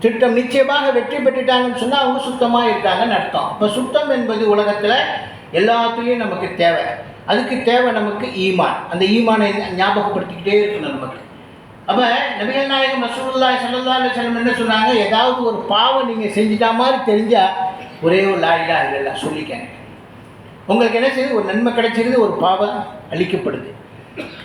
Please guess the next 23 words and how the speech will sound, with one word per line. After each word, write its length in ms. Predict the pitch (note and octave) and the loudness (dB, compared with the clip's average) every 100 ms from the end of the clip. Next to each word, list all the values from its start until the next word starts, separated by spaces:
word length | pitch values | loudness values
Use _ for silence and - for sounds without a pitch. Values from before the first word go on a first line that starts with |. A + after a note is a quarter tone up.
| - - F3 | -20 -8 2
மேலும் 420 | B3+ E4 E4 D4 | 4 6 4 2
நபிகள் 360 | C4+ C#4 D4+ | 0 0 -2
நாயகம் 420 | D4 C#4 C#4 C#4+ B3+ | -2 -2 -2 -2 -4
ரசூலுல்லாஹி 800 | B3 C#4+ C#4+ C#4+ C#4 C4+ C4+ A3+ | -4 -2 0 2 4 4 2 -2
ஸல்லல்லாஹு 420 | C4 C4+ C4+ C4+ | -2 0 2 2
அலைஹி 100 | B3+ B3+ | 0 -2
வஸல்லம் 200 | B3 B3 | -2 0
அவர்கள் 480 | A#3+ A#3 A3 A3 G#3+ | 2 2 0 2 4
சொன்னார்கள், 420 | A#3 A#3+ C4 D4 - - - - - - - - | 4 4 2 0 -2 -10 -12 -18 -20 -20 -20 -2
"அஸ்ஸலாத்து 680 | G3+ G3 A3 A3+ A#3+ A#3+ A#3+ G#3+ | 0 2 0 2 2 0 -2 -4
மிஃப்தாஹுல் 600 | G3+ G3+ F#3 F#3+ G#3 D#3+ | -2 2 2 2 -2 0
ஜன்னா." 340 | F3 E3+ E3 D#3 - - - - - - - - - - | 0 0 0 -2 -4 -8 -14 -20 -20 -20 -20 -20 -20 -2
அந்த 360 | A3+ B3 A#3+ C4+ G#4+ - - E3+ | 2 4 4 2 0 -4 -4 2
ஒதுங்கிறது 760 | A#3 B3+ E4 D#4+ D4+ C#4 C#4 B3+ | 2 2 0 0 0 -2 -2 -4
நமக்கு 440 | A#3+ A#3+ A#3+ C#4 B3 | -4 -6 -2 0 2
தேவை 300 | B3 C4 C#4+ | 2 4 2
தொழுகைக்கு. 720 | B3 B3+ B3+ A#3+ - D#3+ - - - - - - - - - | 2 4 4 4 0 -8 -8 -14 -18 -20 -20 -20 -20 -12 -2
அந்த 220 | A#3+ C4 C4 | 2 2 4
தொழுகைக்கு 480 | D4 D#4 D#4 D#4 | 2 2 0 0
நம்ம 180 | D4+ C#4 | 2 4
ஒது 240 | B3 B3 D4 | 4 2 -2
செஞ்சுட்டோம்னு 600 | C4 B3+ C4 C#4+ C#4 - | -4 -6 0 2 2 2
சொன்னா 260 | A#3 C4 | 2 4